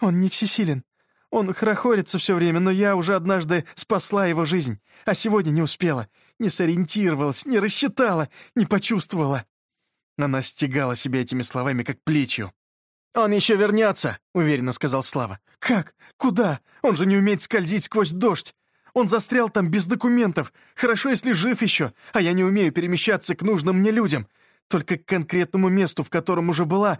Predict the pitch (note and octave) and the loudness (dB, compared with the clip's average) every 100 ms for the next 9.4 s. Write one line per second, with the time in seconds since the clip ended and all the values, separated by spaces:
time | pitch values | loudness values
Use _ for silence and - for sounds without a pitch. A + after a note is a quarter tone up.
0 | - B3 G3+ F3+ E3+ F#3+ G#3+ - F#3+ A#3+ | -4 0 2 2 -2 -2 0 -2 -2 -2
1 | G#3+ - A3+ C3+ - _ _ _ - D3 | -4 0 0 0 -6 _ _ _ -6 -4
2 | C3 C3+ C3+ D3 B2+ B2+ D3 A2+ C3 B2 | -2 -2 -2 -2 0 0 -2 -4 -4 -2
3 | B2 B2 C3 B2+ D#3+ B2 A#2 B2+ - B2 | -2 -2 -4 -2 -4 -4 -8 -8 -4 -6
4 | - - - C#3+ - D#3 D#3 C#3+ D#3+ E3 | -6 -20 -6 -6 -4 -6 -2 0 0 0
5 | C3+ G#2+ _ - E3 D3 C3 B2 D#3 - | -2 -6 _ -8 -6 -4 -4 -2 -4 -4
6 | C3 C3 A#2+ - - - C#3+ C#3+ B2+ A2+ | -4 -4 -2 -6 -6 -6 -4 -2 -4 -6
7 | - B2 - E2+ - _ _ _ _ _ | -4 -4 -6 -14 -18 _ _ _ _ _
8 | - F#3 - - B3 G#3 G3 A3+ F3 E3 | -8 -6 -4 -2 0 0 0 -2 -2 0
9 | A#3+ F3+ B2 | 2 2 0